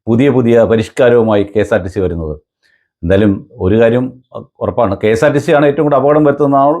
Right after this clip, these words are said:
ആളാണ് പറയുന്നത്. പക്ഷേ മന്ത്രി പറയുന്നത് കെ എസ് ആർ ടി സിക്ക് ഏറ്റവും കൂടുതൽ ബസ്സുള്ളൂ. മൂവായിരത്തി എഴുന്നൂറ്റമ്പത് വണ്ടി ഓടുന്നുള്ളൂ കെ എസ് ആർ ടി സിക്ക്.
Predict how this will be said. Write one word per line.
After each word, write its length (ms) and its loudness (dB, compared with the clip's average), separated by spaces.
ആളാണ് 440 0
പറയുന്നത്. 400 -2
പക്ഷേ 200 -10
മന്ത്രി 220 0
പറയുന്നത് 260 2
കെ 80 2
എസ് 120 -2
ആർ 80 4
ടി 80 -2
സിക്ക് 180 0
ഏറ്റവും 160 -2
കൂടുതൽ 140 -2
ബസ്സുള്ളൂ. 300 -2
മൂവായിരത്തി 480 0
എഴുന്നൂറ്റമ്പത് 400 0
വണ്ടി 280 0
ഓടുന്നുള്ളൂ 300 -4
കെ 80 0
എസ് 120 -4
ആർ 60 0
ടി 100 -16
സിക്ക്. 200 -20